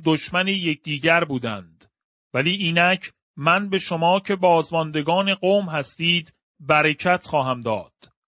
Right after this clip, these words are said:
در ترجمه دیگری از این آیات که نزدیکتر به متن اصلی آن است، نوشته شده است: "قبل از آن کسی توان نداشت که انسان یا حیوانی را برای کار خود اجیر کند.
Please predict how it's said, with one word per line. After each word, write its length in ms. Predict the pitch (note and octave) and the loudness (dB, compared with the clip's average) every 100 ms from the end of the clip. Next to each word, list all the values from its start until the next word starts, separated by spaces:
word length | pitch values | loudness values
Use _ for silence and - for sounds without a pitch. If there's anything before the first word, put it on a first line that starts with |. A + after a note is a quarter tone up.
| _ _ - | _ _ 0
در 120 | A3+ | 2
ترجمه 920 | A#3+ A3+ A3 A3+ B3+ B3 A#3+ A3+ G#3+ | 2 0 0 -4 -2 0 2 2 0
دیگری 680 | G3 C#3+ D#3+ D3+ F3 G3+ F#3+ | -6 -8 -6 0 2 4 2
از 260 | C#3+ B2+ | 2 -2
این 180 | F3 F3+ | -8 -6
آیات 520 | - C3+ C3+ D#3 E3 | -2 0 4 4 2
که 120 | - | -2
نزدیکتر 920 | C3+ B2+ B2+ G#2+ B2+ B2 - D3+ D#3 D#3 | -2 0 0 -2 -8 -10 -6 0 0 0
به 360 | C#3 B2 A2+ A#2+ | 0 0 -2 -2
متن 460 | B2 C#3 D#3 E3+ | 0 0 0 -4
اصلی 600 | D#3+ C#3 A#2+ - C3+ D#3 | -4 -2 -4 -6 -2 2
آن 220 | C3+ A2 | 2 2
است، 480 | A#2 C#3+ C#3+ C#3 - E3 | 2 4 4 0 -8 -6
نوشته 420 | C#3 C3 B2 F#3+ | -4 -2 -4 -6
شده 280 | F#3 C#3+ D3+ | -2 2 2
است: 340 | D#3+ D#3 - _ _ _ - | 2 -2 -14 _ _ _ 0
"قبل 320 | G3 B3 G#3+ | 2 2 2
از 260 | F#3+ D#3+ F#3 | 2 0 -2
آن 420 | F3+ F#3+ G3+ G#3 - | 2 4 2 -4 -4
کسی 380 | F#3+ G3+ A#3 A3 | -4 -2 -4 -6
توان 520 | F#3 D3+ D3+ G3 F3+ | 0 2 4 2 2
نداشت 500 | F#3 F#3 D3 C3 - | 2 4 4 2 -2
که 140 | D3 | -6
انسان 520 | D#3+ C#3 C3+ - F3+ F3 | -4 -6 -6 -2 -2 2
یا 160 | D3 | 2
حیوانی 600 | B2 C3+ B2 C3+ F3+ F3+ | 2 0 2 2 2 2
را 160 | F3 E3+ | 2 2
برای 460 | D3+ B2 D3+ E3+ | 2 2 2 0
کار 380 | F3 - D3 E3 | -2 -2 2 2
خود 320 | E3+ D#3+ E3+ - | 0 0 0 0
اجیر 440 | - A#2+ C#3 F3 F3+ | -4 -4 -2 -2 -2
کند. 480 | C#3 A2+ E2 _ | -4 -6 -8 _